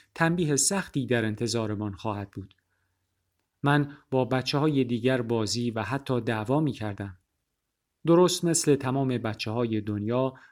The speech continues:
والدینم همیشه نگران من بودند. به خصوص مادرم که استعداد خاصی در رفع کردن خطر داشت.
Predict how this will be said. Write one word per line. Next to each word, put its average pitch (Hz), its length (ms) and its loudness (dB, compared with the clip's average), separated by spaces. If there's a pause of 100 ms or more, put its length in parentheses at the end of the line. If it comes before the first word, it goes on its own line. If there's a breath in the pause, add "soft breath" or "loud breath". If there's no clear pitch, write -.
(100)
والدینم 147 600 4
همیشه 120 460 0
نگران 117 540 -2
من 139 260 -2
بودند. 101 440 -6 (960)
به 135 80 0
خصوص 143 500 0
مادرم 135 600 0 (380)
که 139 160 4
استعداد 139 560 4
خاصی 131 420 0
در 110 200 -2
رفع 101 340 -6
کردن 120 440 -2
خطر 139 400 -4
داشت. 104 420 -8